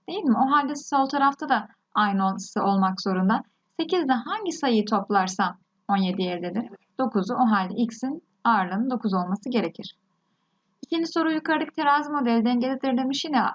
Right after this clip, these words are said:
arkadaşlar bakın birinci sorudaki gibi tek fark bir tane x değil, iki tane x var. Yine buradaki ağırlıklar toplamını bir bulalım.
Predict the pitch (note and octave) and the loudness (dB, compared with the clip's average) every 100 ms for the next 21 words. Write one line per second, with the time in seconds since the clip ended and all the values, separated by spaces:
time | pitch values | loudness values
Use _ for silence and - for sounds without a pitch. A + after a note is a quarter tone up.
0 | - - G3 G3 F#3+ G3+ G3 G3 A3 A3 | -2 -2 0 0 0 2 2 4 4 6
1 | A#3 A#3 G#3+ F#3+ F#3 G#3 D#4 F4 _ _ | 4 4 2 0 -2 -4 -4 -8 _ _
2 | _ _ G#4 F4+ - D4+ F4 _ _ _ | _ _ -2 0 0 0 -2 _ _ _
3 | _ E4 F4 F4 D4 G#3+ G3 F#3 - D#4+ | _ -2 -2 2 2 2 -2 -6 -6 -6
4 | D4+ C4+ B3 G#3 - F#3+ - D3 - _ | -2 -2 0 0 -2 -10 -6 -6 -6 _
5 | _ _ G4+ F4 E4+ - _ _ - F#4+ | _ _ -2 0 0 -4 _ _ 0 2
6 | D#4 D4 C#4+ D#4 D#4 D4 D4+ D4+ D4 - | 2 0 2 4 2 -2 -2 -2 -2 0
7 | A3+ C4 B3+ B3+ C4+ C4 G3 | 0 0 -2 -2 0 2 0